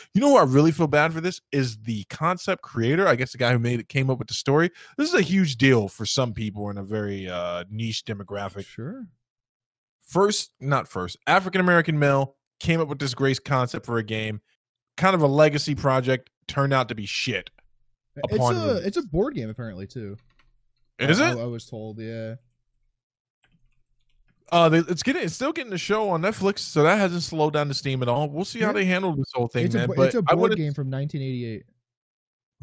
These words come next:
Speaker 1: Really?
Speaker 2: Yeah.
Speaker 1: Holy
Speaker 2: Mister
Speaker 1: smokes, man.
Speaker 2: Mike Podsmith.
Speaker 1: Is that the fellow's name? The,
Speaker 2: That is
Speaker 1: the
Speaker 2: the
Speaker 1: Af-
Speaker 2: fellow's name.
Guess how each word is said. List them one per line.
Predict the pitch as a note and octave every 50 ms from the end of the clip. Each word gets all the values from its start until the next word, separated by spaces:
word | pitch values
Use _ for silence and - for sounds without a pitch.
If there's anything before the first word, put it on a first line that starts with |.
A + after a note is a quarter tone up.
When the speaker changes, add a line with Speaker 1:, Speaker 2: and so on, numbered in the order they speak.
| B2+ D#3 D3
Speaker 1:
Really? | B2+ A#2+ G2+ C3+ C#3+ D3 D#3+ F3 F#3 F#3+ G#3+ G#3+ G#3 G3 E3+ - _ _ -
Speaker 2:
Yeah. | A#2+ A2+ B2+ C#3 D3 D3+ D3 C#3+ C3+ C#3
Speaker 1:
Holy | - E3+ E3 C#3 - _ _ _ _ - - - D3
Speaker 2:
Mister | F3 E3+ C3+ C3 G#3+ G3+
Speaker 1:
smokes, | F#3+ E3+
man. | E3
Speaker 2:
Mike | F3+ F3+ G3 - - -
Podsmith. | - F3+ F3 E3+ D#3+ D#3 - - - B2 A2+ A2+ - _ _ _ _ _ _ _ _ _ _ _ _ _ _ _ _ _ _ _ _ _ _ _ _ _ _ _ _ -
Speaker 1:
Is | A#2 -
that | A2+ G#2+ -
the | -
fellow's | - B2+ A#2+ A#2 A#2 A2 G#2+ A2
name? | A#2 A#2+ C#3 C#3+ _ _ _ -
The, | - G2+
Speaker 2:
That | G2+ G#2+ A2 G#2+ G#2+
is | B2+ C3
Speaker 1:
the | G#2+
Speaker 2:
the | G#2+ A2
Speaker 1:
Af- | C3
Speaker 2:
fellow's | C#3 C#3 D3 D#3+ F#3
name. | A3 B3+